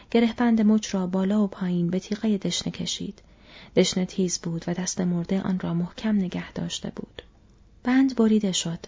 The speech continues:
پیپین آن را با انگشتانش گرفت و به شکل دستبندی متشکل از دو حلقه گره زد و دستهایش را داخل آن سراند. سپس خیلی آرام دراز کشید. یوگلوک فریاد زد: "آن زندانی‌ها را بردارید!"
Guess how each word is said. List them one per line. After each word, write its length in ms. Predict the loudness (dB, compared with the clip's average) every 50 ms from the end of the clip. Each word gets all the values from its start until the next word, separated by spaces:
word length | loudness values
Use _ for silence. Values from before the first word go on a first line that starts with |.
| -20 _ -20 -20 -18 _
پیپین 380 | -2 -2 0 2 2 0 2 2
آن 160 | 2 0 0
را 140 | 0 -2 -4
با 160 | -4 -4 -2
انگشتانش 680 | -2 0 -2 -2 -2 -4 -4 -4 -2 -2 -2 -2 -4 -2
گرفت 540 | -2 -2 -2 -2 -2 -4 -4 -6 -8 -12 -20 -20 -20 -20 -18 -4 0
و 80 | 2 4
به 100 | 4 4
شکل 340 | 2 2 -2 -2 -2 -2 -2
دستبندی 640 | -2 -2 -4 -4 -4 -4 -2 0 0 0 0 0
متشکل 600 | 0 0 -2 -2 -4 -4 -4 -4 -6 -4 -4 -4 -2
از 200 | -2 -4 -2 0
دو 100 | 0 0
حلقه 400 | 0 0 -4 -6 -4 -4 -4 -4
گره 260 | -4 -2 -4 -4 -4
زد 320 | -6 -6 -6 -8 -8 -8 -12 -20 _ -20 -20 -20 -20 -6 -2 0
و 60 | 2
دستهایش 680 | 2 2 0 -2 -4 -4 -4 -4 -4 -2 -4 -4 -6
را 60 | -6 -4
داخل 320 | -4 -6 -6 -6 -6 -6
آن 180 | -4 -4 -4 -4
سراند. 580 | -6 -6 -6 -4 -4 -4 -6 -8 -10 -12 -16 -20 -20 -20 -20 -20 -20 -20 -20 -20 -20 -20 -20 -12
سپس 380 | -8 -6 -6 -4 -6 -6 -8 -6
خیلی 260 | -6 -6 -4 -4 -4
آرام 340 | -6 -4 -4 -4 -4 -6 -6
دراز 440 | -6 -6 -6 -6 -6 -8 -10 -12
کشید. 460 | -12 -10 -10 -10 -10 -12 -14 -20 -20 -20 -20 _ -20 -20 -20 -20 -20 -20 -20 _ -20 -20 _ -20 -8 0 4
یوگلوک 340 | 4 4 4 2 -2 -2 -4
فریاد 460 | -4 -4 -4 -2 -2 -2 -4 -4 -4
زد: 380 | -4 -4 -2 -2 -2 -4 -8 -12 -20 -20 -20 _ _ -20 -20 -20 _ _ _ -6 2
"آن 140 | 4 6 8
زندانی‌ها 600 | 8 8 8 8 8 8 8 8 6 6 4 4
را 140 | 4 6 6
بردارید!" 640 | 6 6 4 4 4 2 2 2 0 -2 -2 -4 -8